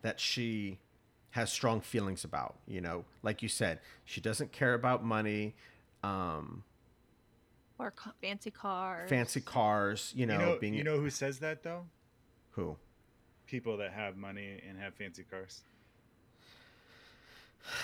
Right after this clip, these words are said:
Speaker 2: People who
Speaker 3: Already have that stuff. I,
Speaker 1: No,
Speaker 3: it
Speaker 1: that
Speaker 3: would be my debate.
Speaker 1: I think that's a fair debate.
Speaker 3: I don't care about money.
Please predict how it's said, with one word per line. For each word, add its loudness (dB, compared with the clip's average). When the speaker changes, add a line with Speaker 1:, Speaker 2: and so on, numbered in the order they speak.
Speaker 2:
People -2
who -4
Speaker 3:
Already 0
have -2
that -8
stuff. -12
I, 6
Speaker 1:
No, 6
Speaker 3:
it 2
Speaker 1:
that -2
Speaker 3:
would 4
be 4
my 6
debate. 0
Speaker 1:
I 6
think 2
that's 6
a 4
fair 2
debate. -2
Speaker 3:
I -4
don't -6
care -6
about -6
money. -6